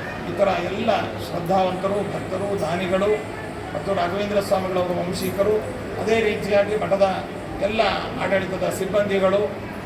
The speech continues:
ಆ, ಭಕ್ತಾದಿಗಳು ಎಲ್ಲರೂ, ಮುಖ್ಯವಾಗಿ ದಾನಿಗಳು ಎಲ್ಲರೂ ಕೂಡ ಈ ಕಾರ್ಯಕ್ರಮದಲ್ಲಿ ಭಾಗಿಗಳಾಗಿ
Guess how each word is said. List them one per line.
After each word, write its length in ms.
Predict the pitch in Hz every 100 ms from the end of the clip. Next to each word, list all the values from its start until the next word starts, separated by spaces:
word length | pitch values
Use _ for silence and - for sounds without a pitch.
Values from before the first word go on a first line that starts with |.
| - - - - -
ಆ, 120 | - 180 170 165 147 170
ಭಕ್ತಾದಿಗಳು 540 | 170 233 226 208 190 180
ಎಲ್ಲರೂ, 260 | 190 202
ಮುಖ್ಯವಾಗಿ 540 | 180 - 208 202 185 175
ದಾನಿಗಳು 360 | 185 190 180
ಎಲ್ಲರೂ 320 | 175 214 254
ಕೂಡ 180 | 254 233
ಈ 220 | 220 196
ಕಾರ್ಯಕ್ರಮದಲ್ಲಿ 720 | 185 180 - 180 185 175 175 170
ಭಾಗಿಗಳಾಗಿ 600 | 180 180 175 190 208